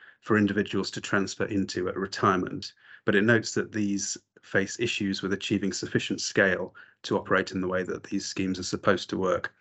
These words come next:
Though much of the existing framework for single and connected employers can be carried across, there are concerns about protecting members, especially with accumulation-only arrangements,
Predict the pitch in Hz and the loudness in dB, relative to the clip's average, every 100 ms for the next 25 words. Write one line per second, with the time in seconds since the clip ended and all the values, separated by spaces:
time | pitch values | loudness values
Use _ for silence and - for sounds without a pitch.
0 | _ _ _ _ - - - - - 120 | _ _ _ _ -20 -20 -20 -16 4 8
1 | 147 147 131 113 113 110 117 - 107 104 | 10 8 2 6 6 6 2 4 6 4
2 | - 110 104 101 98 104 - 117 101 101 | 4 6 6 4 0 -2 4 4 4 -2
3 | 110 110 - 101 95 101 95 - 101 92 | -2 -4 -4 -6 -6 -4 -4 -2 -4 -4
4 | - 101 92 - - 104 - - - - | 0 0 0 -2 -2 0 -2 -6 -14 -18
5 | - - - 104 117 113 110 98 107 98 | -20 -20 2 6 6 6 2 2 2 2
6 | 98 98 98 - - 107 - 90 87 95 | 2 0 0 -4 -6 -6 -6 -6 -6 -6
7 | 64 87 - - - - - - 107 - | -4 -4 -4 -10 -20 -16 -6 -2 0 0
8 | 95 - 98 104 98 95 92 - 98 104 | -4 -4 -4 0 2 0 -2 -2 -2 0
9 | 90 90 92 92 92 - 92 - | 0 -2 -2 -4 -4 -6 -6 -6